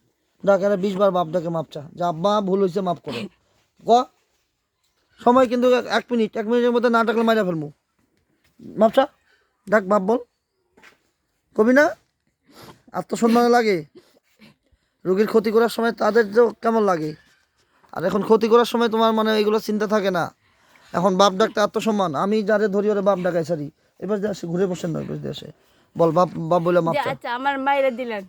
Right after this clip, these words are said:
Speaker 1: হ্যাঁ।
Speaker 2: ও ঘরে যেন আরো ক্ষতি
Speaker 1: ওই
Speaker 2: করবো।
Speaker 1: চিন্তা তো তোর না, ওই চিন্তা তো তোর না। তোরে মাইরা ফেলবো।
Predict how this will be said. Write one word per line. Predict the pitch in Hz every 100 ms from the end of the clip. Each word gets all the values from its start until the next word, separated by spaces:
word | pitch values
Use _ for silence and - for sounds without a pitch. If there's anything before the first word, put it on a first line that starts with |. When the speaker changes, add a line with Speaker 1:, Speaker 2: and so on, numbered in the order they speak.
| _
Speaker 1:
হ্যাঁ। | 185 185 156
Speaker 2:
ও | 269
ঘরে | 254 269
যেন | 269 277
আরো | 277 285
ক্ষতি | 330 -
Speaker 1:
ওই |
Speaker 2:
করবো। | 277 285
Speaker 1:
চিন্তা | 277 277
তো | 269
তোর | - 254
না, | 233 247 277 _ _ _ _ 240
ওই | 277
চিন্তা | 269 254
তো | 220
তোর | - 220
না। | 180 156
তোরে | - 226
মাইরা | 220 220 226
ফেলবো। | 190 233 240